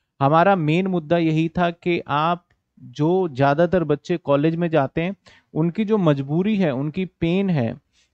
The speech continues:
मैं सभी बच्चों का नहीं बोल रहा, फिर भी मैं दावे के साथ कह सकता हूँ अस्सी परसेंट स्टूडेंट होते हैं जो बारहवीं के बाद जिनको नौकरी करनी पड़ जाती है, या वो घर वाले पेरेंट्स के ऊपर डिपेंडेंट रहते हैं।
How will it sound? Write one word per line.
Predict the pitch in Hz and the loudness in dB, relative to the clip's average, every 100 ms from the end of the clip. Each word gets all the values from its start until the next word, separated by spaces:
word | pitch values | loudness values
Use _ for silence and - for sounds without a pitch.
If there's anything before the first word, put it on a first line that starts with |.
| - | -2
मैं | 143 180 | 0 0
सभी | - 170 165 208 | 0 0 2 2
बच्चों | 202 - 196 | 2 0 -2
का | 196 | 0
नहीं | 196 202 | 0 0
बोल | 175 | 0
रहा, | 147 139 | 0 0
फिर | 165 156 | 0 0
भी | 196 | 0
मैं | 185 180 180 120 | 0 -2 -2 0
दावे | 139 143 170 | 4 4 4
के | 190 190 | 2 0
साथ | 165 151 - | -2 -2 -2
कह | 143 | -4
सकता | 143 131 165 | -4 -4 -4
हूँ | 180 - | -4 -4
अस्सी | 175 - - 269 | -4 -4 0 2
परसेंट | 240 175 156 160 151 | 2 -2 0 -4 -6
स्टूडेंट | - 151 143 139 139 | -8 -4 -2 -2 -4
होते | 117 139 | -4 -2
हैं | 127 147 190 240 - _ | -2 -2 -4 -10 -20 _
जो | 135 135 | -4 2
बारहवीं | 135 135 143 190 | 4 6 4 0
के | 180 165 | 0 0
बाद | 139 156 151 | 2 0 0
जिनको | 139 139 165 | -6 -4 -2
नौकरी | 135 127 139 156 170 175 | 0 -2 -2 -2 -2 -2
करनी | 139 127 147 160 _ | -2 -2 -4 -6 _
पड़ | 147 165 | 2 4
जाती | 156 123 107 127 | 2 0 -2 -6
है, | 131 147 170 254 _ 147 | -4 -4 -6 -14 _ 0
या | 151 165 _ | 0 -2 _
वो | 160 185 208 - | 2 4 4 0
घर | - 147 220 214 | -4 4 4 4
वाले | 165 147 170 | 4 4 2
पेरेंट्स | - 160 160 180 185 - | 0 0 2 0 -6 -4
के | 165 | -4
ऊपर | 135 - 175 | -2 -2 -2
डिपेंडेंट | 135 113 120 127 135 | -2 -2 0 0 -2
रहते | 107 107 - | -6 -8 -8
हैं। | 104 101 | -10 -12